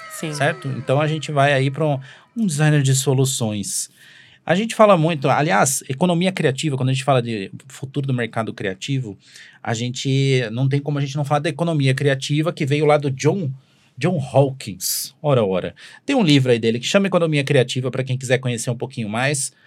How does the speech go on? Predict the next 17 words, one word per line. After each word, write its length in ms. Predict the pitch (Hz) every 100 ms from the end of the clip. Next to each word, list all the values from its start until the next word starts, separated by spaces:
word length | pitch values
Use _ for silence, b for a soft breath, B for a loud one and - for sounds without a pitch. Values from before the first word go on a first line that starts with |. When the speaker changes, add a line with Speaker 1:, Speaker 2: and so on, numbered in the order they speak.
| b b b b
Speaker 2:
Recomendadíssimo. 1120 | - 160 185 165 147 123 131 131 175 190 202 _ _ _ _ _ - _
Mas, 240 | 170 202 190
Tim, 300 | 208 139 - - -
aqui, 460 | 160 - 220 139 -
neste 460 | 131 165 214 - 208
episódio, 640 | - 151 151 147 127 - b b b b
é, 560 | 117 120 110 107 - - _ _
a 120 | 139
gente 200 | 147 170
vai 100 | 185
falar 200 | 185 175
um 60 | 175
pouquinho 280 | 160 170 165
sobre 300 | - 160 151
referências 1000 | 131 170 202 - 180 147 185 185 180 180
e 40 |
influências. 1000 | 190 - 175 131 131 131 - 104 - -